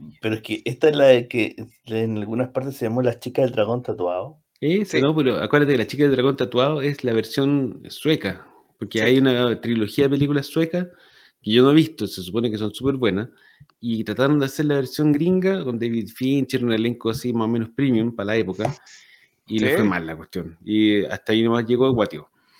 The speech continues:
Speaker 1: Pero
Speaker 2: Así
Speaker 1: la imagen
Speaker 2: es.
Speaker 1: que estamos transmitiendo, la transmisión en vivo es de
Speaker 3: La
Speaker 1: la
Speaker 3: gringa.
Speaker 1: gringa.
Speaker 3: Sí, la de
Speaker 2: Sí,
Speaker 3: con
Speaker 2: pues,
Speaker 3: Daniel
Speaker 2: la
Speaker 3: Craig.
Speaker 1: La de, que también se llama La chica del dragón tatuado.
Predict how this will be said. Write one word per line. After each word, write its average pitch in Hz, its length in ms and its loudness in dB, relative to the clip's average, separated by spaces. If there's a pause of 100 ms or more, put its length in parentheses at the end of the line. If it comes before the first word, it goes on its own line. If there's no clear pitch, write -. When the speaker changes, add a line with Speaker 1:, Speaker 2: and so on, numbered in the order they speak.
(180)
Speaker 1:
Pero 113 140 2
Speaker 2:
Así 104 100 0
Speaker 1:
la 104 60 0
imagen 123 300 -2
Speaker 2:
es. - 60 -16
Speaker 1:
que - 40 -18
estamos 131 300 -4
transmitiendo, 123 640 -4
la 135 100 -6
transmisión 123 380 -4
en 127 100 2
vivo 127 220 -2
es 139 60 0
de 135 60 -2
Speaker 3:
La 147 60 6
Speaker 1:
la 160 60 4
Speaker 3:
gringa. 151 260 0
Speaker 1:
gringa. - 60 -12 (480)
Speaker 3:
Sí, - 200 -4
la 127 220 2
de 120 140 4
Speaker 2:
Sí, 143 80 6
Speaker 3:
con 95 120 4
Speaker 2:
pues, 92 120 2
Speaker 3:
Daniel 90 100 2
Speaker 2:
la 90 40 -4
Speaker 3:
Craig. 104 160 4
Speaker 1:
La 156 100 6 (140)
de, - 160 -8
que 135 80 -6
también 131 260 2
se 185 140 0
llama 180 200 4
La 170 140 0
chica 185 260 -2
del 175 120 2
dragón 175 260 2
tatuado. 156 480 -6